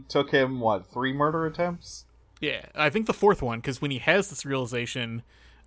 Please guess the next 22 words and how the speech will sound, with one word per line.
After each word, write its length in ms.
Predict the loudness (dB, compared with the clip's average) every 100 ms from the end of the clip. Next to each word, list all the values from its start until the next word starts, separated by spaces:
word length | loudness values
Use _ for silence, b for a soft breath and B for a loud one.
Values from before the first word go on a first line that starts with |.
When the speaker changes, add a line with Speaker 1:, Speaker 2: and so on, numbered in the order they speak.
| -4
Speaker 2:
um, 380 | -2 -2 -4 -2
we 100 | 0
get 120 | 0
to 80 | 0
see 180 | 4 6
that 260 | 6 4
dope 260 | 4 4 4
alternative 580 | 2 2 2 2 0 0
again, 420 | -2 -2 -2 -4 0
and 400 | 2 2 -2 -2
Shinji 340 | 0 0 0
gets 220 | -2 -4
to 60 | -2
come 180 | 0 2
in 80 | 0
and 160 | 0
save 240 | 0 0 2
Yue 200 | 0 0
at 160 | -2
the 80 | -2
last 220 | -4 -4
second. 360 | -4 -4 -4